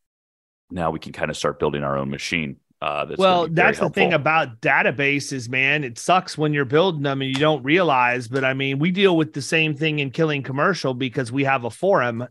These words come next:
Speaker 2: that we can, um, have conversations in. We've got the activity feed, just like a normal social network, but we also have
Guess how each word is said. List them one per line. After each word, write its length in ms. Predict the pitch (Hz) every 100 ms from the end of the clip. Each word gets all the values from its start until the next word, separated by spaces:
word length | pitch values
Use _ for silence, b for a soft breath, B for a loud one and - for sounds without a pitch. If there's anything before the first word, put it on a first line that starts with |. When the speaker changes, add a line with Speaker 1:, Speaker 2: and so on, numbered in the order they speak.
| -
Speaker 2:
that 220 | 127 135
we 180 | 143 139
can, 400 | - 135 127 117 b b b _
um, 360 | 135 131 127 120
have 440 | 117 139 135 113
conversations 960 | - 143 139 123 120 156 175 - 139 123
in. 160 | 131 123
We've 200 | 143 131
got 200 | 196 202
the 140 | 170
activity 500 | 143 - 196 220 147
feed, 360 | 117 143 139 120
just 220 | 143 -
like 180 | 143 135
a 40 |
normal 380 | 139 147 139 127
social 440 | - 175 185 156
network, 500 | 135 135 120 135 123 113
but 140 | 131
we 120 | 135
also 360 | 139 156 170 143
have 340 | 131 131 123